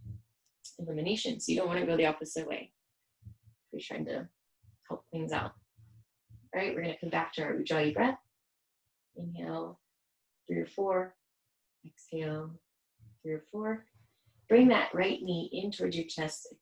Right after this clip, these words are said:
clasp the fingers around the shin. Um, you can bring it in fairly tight, out towards your shoulder, or just in towards your, the, um, just alongside.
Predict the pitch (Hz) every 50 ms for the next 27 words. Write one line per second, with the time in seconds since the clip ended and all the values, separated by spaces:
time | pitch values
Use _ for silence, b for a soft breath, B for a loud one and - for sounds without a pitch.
0 | _ - 175 170 160 - - - - 233 - - - - 185 180 175 175 160 165
1 | 160 156 156 156 165 180 175 - - 156 151 160 190 226 233 - _ _ _ _
2 | _ _ _ _ _ _ _ _ _ _ _ _ _ _ _ _ _ _ _ _
3 | 170 165 165 175 175 - 180 185 196 196 202 208 220 226 240 226 226 220 214 -
4 | - - 190 190 190 190 190 190 190 - 190 202 233 269 294 - _ _ _ _
5 | _ _ _ _ _ _ - - 190 196 - - - 190 180 180 175 180 170 -
6 | - - 233 226 226 220 226 226 220 220 226 220 - - b b b b b _
7 | - 170 165 160 160 165 170 170 - - 165 170 - - - - 175 180 185 180
8 | 180 - 165 165 165 160 160 160 160 156 156 151 156 160 - _ _ _ _ _
9 | _ _ _ _ _ _ _ _ _ _ _ _ - 165 156 156 151 - 165 156
10 | 156 156 156 160 - _ _ _ _ _ _ _ _ _ _ _ _ _ _ _
11 | _ _ _ _ _ _ _ _ _ - - _ - - 165 - - 175 165 165
12 | 160 156 160 160 - - 160 160 156 156 170 185